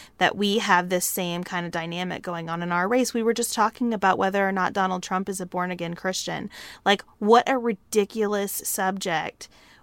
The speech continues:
when you think about all of the things that are happening in our country,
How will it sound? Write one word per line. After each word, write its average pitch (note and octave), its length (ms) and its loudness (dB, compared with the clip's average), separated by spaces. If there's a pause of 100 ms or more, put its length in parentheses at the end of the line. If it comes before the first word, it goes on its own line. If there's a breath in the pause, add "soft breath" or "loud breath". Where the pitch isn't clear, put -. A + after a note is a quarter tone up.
when G3+ 180 4
you G3+ 140 4
think G#3 240 0
about F#3 400 4
all F#3+ 340 6
of G3+ 120 -2
the G3 80 -4
things F3+ 400 -4
that F#3 100 -4
are F#3 100 0
happening F3+ 540 -2
in F#3 140 -2
our F3+ 120 -2
country, F#3+ 640 -4